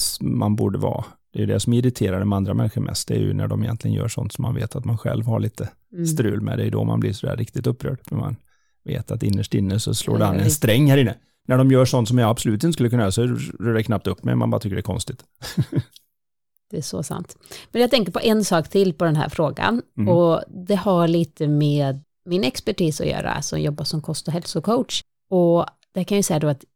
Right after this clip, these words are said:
Speaker 2: jag har ju nördat in mig de senaste åren här på just tarmfloran och magen. Och det är så otroligt intressant.
Speaker 1: Mm.
Speaker 2: Men där finns ju forskning som visar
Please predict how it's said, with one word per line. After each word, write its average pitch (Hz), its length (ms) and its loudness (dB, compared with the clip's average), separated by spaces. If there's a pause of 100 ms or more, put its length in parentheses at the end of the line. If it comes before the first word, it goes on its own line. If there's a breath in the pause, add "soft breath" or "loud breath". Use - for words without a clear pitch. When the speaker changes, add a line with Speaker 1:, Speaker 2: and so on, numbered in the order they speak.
Speaker 2:
jag 175 220 0
har 180 140 2
ju 170 140 4
nördat 156 320 2
in 147 100 2
mig 135 120 0
de 143 100 2
senaste - 400 -4
åren 151 260 0
här 147 80 -6
på - 160 -4
just 151 220 -4
tarmfloran 156 800 0
och 156 60 4
magen. 170 600 4 (300)
Och 180 120 2
det 170 240 0
är 170 100 2
så - 160 -4
otroligt 190 720 0
intressant. - 1080 -2 (140)
Speaker 1:
Mm. 107 360 2
Speaker 2:
Men 180 100 -2
där 226 140 4
finns 220 280 0
ju 156 60 0
forskning 165 500 -2
som 156 220 -2
visar 180 640 0